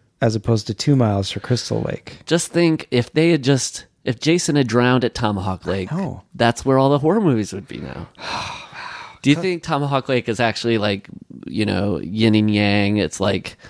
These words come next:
Speaker 2: <laughs> the best,
Speaker 1: Yeah.
Speaker 2: it's the safest campground in the
Speaker 1: <laughs> It's
Speaker 2: world.
Speaker 1: so peaceful and <laughs> blissful. It's like Camp Mohawk in Meatballs, like, the beautifully expensive rich kid
Speaker 2: Oh
Speaker 1: camp.
Speaker 2: my gosh.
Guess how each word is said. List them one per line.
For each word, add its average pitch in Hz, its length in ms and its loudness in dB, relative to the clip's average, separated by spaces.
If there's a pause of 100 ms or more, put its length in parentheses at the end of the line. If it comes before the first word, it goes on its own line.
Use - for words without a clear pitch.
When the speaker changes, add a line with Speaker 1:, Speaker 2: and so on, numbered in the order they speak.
(240)
Speaker 2:
<laughs> - 400 -10
the 143 80 4
best, 120 640 2
Speaker 1:
Yeah. 135 240 2
Speaker 2:
it's 113 100 -2
the 147 80 2
safest 139 680 0
campground 123 560 2
in 113 40 -2
the 123 80 4
Speaker 1:
<laughs> - 20 2
It's 120 60 0
Speaker 2:
world. 123 360 4
Speaker 1:
so 147 220 2
peaceful 131 760 2
and 117 180 -2 (200)
<laughs> - 180 -20
blissful. 120 680 0 (360)
It's - 180 -2
like 147 180 2
Camp 147 280 0
Mohawk 131 540 2
in 110 340 -2 (120)
Meatballs, 110 680 0
like, 101 240 -4
the 107 260 -2 (340)
beautifully 117 680 2 (320)
expensive 117 580 0
rich 110 240 2
kid 113 160 0
Speaker 2:
Oh 104 200 4
Speaker 1:
camp. 98 100 -2
Speaker 2:
my 104 100 -4
gosh. 101 540 -2